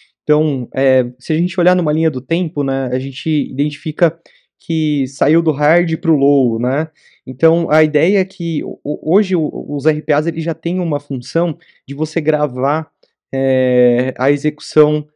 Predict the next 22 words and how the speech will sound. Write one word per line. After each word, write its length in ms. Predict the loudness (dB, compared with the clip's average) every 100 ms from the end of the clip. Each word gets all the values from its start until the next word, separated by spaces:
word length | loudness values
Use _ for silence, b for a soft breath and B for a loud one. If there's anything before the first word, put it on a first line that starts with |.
| _ _
da, 380 | -2 2 4 4
do, 340 | 0 0 0
do 140 | 0 0
usuário 640 | 0 2 2 4 2 0 _ -12
e 60 |
transformar 440 | -4 -4 -2 0 0
isso 180 | 0 -6
em 60 |
código. 500 | 0 2 2 -2 -10 _ _ _ _
Só 240 | 0 0
que 240 | 0 -2 -2
o 60 |
código 420 | 0 -2 0 -2 -6
que 140 | -8
sai 420 | -10 -6 -4 -2
hoje, 300 | -2 -2 -2
ele 160 | -2 -2
ainda 280 | -2 -2 -2
não 240 | -2 -2
é 80 | -2
muito 300 | -4 -6 -6
robusto 680 | -4 -2 -2 -2 -2 -6